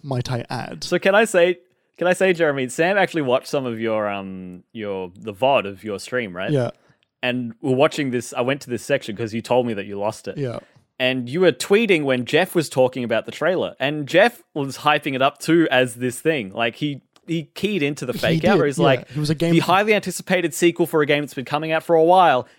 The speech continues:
Speaker 2: and you gotta be careful that you don't get bit," you know, like, playing into the zombie
Speaker 1: Yeah.
Speaker 2: sort of thing.
Speaker 1: Mm-hmm.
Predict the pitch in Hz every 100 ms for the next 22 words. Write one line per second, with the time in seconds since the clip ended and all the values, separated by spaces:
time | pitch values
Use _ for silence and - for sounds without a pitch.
0 | - 131 143 196 196 208 220 247 240 151
1 | 143 _ - 135 123 139 143 165 151 -
2 | 190 - 147 139 120 120 - 139 139 123
3 | 117 110 123 131 120 113 143 123 117 104
4 | - 110 101 147 160